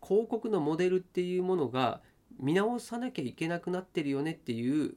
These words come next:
まあ、その意思表示、現れじゃないのというところですね。はい。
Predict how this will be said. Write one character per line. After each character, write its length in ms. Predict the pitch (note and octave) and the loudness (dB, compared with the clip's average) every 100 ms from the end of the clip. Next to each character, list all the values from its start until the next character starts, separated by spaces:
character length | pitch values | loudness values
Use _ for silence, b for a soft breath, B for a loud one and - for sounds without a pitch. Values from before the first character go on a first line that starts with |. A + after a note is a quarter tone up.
| - | -8
ま 60 | |
あ、 40 | C3 | -6
そ 140 | - | 0
の 80 | G#3 | 2
意 160 | - F3 | 2 -2
思 180 | - G#3 | -6 -2
表 220 | G3 A#2 | 0 -2
示、 60 | - | -4
現 300 | B2+ E3 F3+ | -2 0 -2
れ 80 | |
じ 80 | F3+ | -2
ゃ 60 | F3+ | -4
な 100 | F3+ | -2
い 60 | |
の 100 | C#3+ | -4
と 180 | D#3+ A2 - - | -6 -10 -14 -10
い 100 | A2+ | -8
う 60 | |
と 80 | A#2+ | -6
こ 80 | F2 | -8
ろ 60 | |
で 100 | C#2+ | -12
す 80 | - | -10
ね。 140 | B2 B2 b b b _ _ _ _ _ | -10 -10 b b b _ _ _ _ _
は 140 | A2+ | -8
い。 100 | G2+ | -8